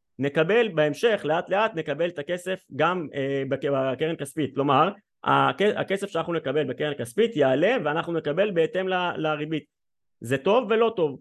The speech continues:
אוקיי? אם הריבית תעלה, אנחנו ממשיכים לקבל את הריבית החדשה. אה,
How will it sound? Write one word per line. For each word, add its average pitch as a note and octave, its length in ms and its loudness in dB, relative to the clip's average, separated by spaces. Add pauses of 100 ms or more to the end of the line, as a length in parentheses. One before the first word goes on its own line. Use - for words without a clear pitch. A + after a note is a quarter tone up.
(160)
אוקיי? E3 440 0
אם F#3 200 -2
הריבית D#3 320 -2
תעלה, C#3 440 0
אנחנו D#3+ 220 -4
ממשיכים E3+ 360 -2
לקבל E3 460 2
את - 100 -10
הריבית C3 300 -6
החדשה. C3 520 2 (840)
אה, C#3 300 2